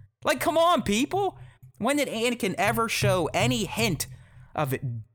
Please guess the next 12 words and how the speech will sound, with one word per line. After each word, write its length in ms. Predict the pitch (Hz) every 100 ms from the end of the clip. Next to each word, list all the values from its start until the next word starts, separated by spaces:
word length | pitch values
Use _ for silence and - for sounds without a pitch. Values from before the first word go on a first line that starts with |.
| _
dabbling 500 | 165 175 202 196 190
with 100 | 180
the 80 | 156
dark 320 | 139 147 139
side 300 | - 113 110
in 100 | 123
Revenge 340 | 127 123 127 117
of 60 |
the 80 | 113
Sith? 480 | - 117 110 - - - - - - _ -
Never. 840 | 135 143 160 165 156 127 95 - - - - - - _ _ _ _ _ _ _ _ _
Never. 640 | 127 147 185 175 139 104